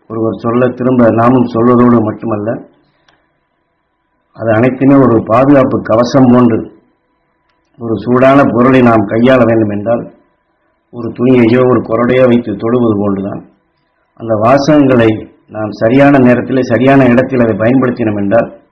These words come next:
மற்ற தீமைகளோ துன்பங்களோ துயரங்களோ நமக்குள்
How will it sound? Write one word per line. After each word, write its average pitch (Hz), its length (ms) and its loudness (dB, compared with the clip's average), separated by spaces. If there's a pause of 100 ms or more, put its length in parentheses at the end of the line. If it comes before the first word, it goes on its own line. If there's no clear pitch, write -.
(920)
மற்ற 113 220 -8
தீமைகளோ 135 680 2
துன்பங்களோ 127 520 2
துயரங்களோ 123 500 0
நமக்குள் 110 420 -2